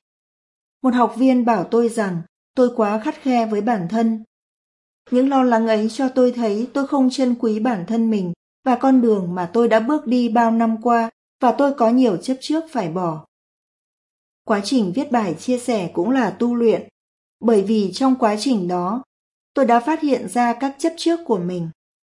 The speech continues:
Nhớ lại hai mươi hai năm tu luyện đã qua, với đủ thăng trầm, tôi có thể luôn nhận ra sự từ bi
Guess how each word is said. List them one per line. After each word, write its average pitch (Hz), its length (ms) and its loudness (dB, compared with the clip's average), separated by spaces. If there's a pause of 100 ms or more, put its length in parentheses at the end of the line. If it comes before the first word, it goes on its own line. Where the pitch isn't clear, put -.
(460)
Nhớ 202 200 -4
lại 247 280 0
hai 233 200 -2
mươi 233 140 0
hai 233 240 2
năm 226 300 0
tu 240 140 0
luyện 220 280 0
đã 196 240 -2
qua, 240 320 0 (520)
với 247 120 6
đủ 240 240 2
thăng 247 280 0
trầm, 190 360 -2 (600)
tôi 269 120 4
có 240 160 2
thể 233 300 2
luôn 233 320 2
nhận 208 260 -2
ra 226 280 -4
sự 226 320 -2
từ 226 140 2
bi 254 260 2